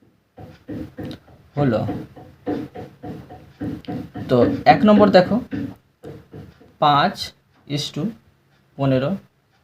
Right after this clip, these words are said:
সমান সাত is to একুশ করব,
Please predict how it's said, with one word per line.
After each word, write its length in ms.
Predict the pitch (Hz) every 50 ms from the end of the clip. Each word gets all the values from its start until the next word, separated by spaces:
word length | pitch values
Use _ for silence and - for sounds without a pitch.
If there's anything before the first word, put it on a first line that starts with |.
| _ _ _ _ _ _ _ _ _ _ _ -
সমান 280 | - 143 143 139 156 208 - - _ _ _ _ _ _ _ -
সাত 460 | - - - 135 123 123 139 175 196 - - - _ _ _ _ - 127
is 80 | - - -
to 100 | - 175 262 - - _ _ _ _ _ _ _ _ _ _ -
একুশ 300 | 139 123 - - 170 160 - - -
করব, 180 | 104 95 98